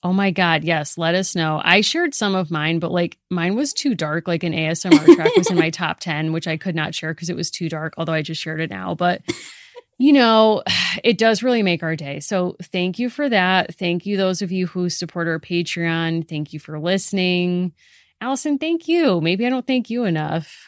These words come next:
Speaker 1: but, you know.
Speaker 2: Listen, too, I was thinking, I thought, you know, what the heck?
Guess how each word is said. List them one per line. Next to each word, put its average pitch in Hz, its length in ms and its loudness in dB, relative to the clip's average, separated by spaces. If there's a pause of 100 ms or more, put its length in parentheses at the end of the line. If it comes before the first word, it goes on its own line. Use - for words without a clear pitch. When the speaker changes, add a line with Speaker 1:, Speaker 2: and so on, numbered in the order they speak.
(140)
Speaker 1:
but, 175 460 4 (120)
you 196 160 0
know. 165 480 0 (220)
Speaker 2:
Listen, 453 320 8
too, 440 220 8
I - 140 10
was 403 140 6
thinking, 381 420 6
I 294 140 2
thought, 320 360 4
you 320 100 8
know, 330 200 10
what 427 240 4
the 453 80 6
heck? 370 420 4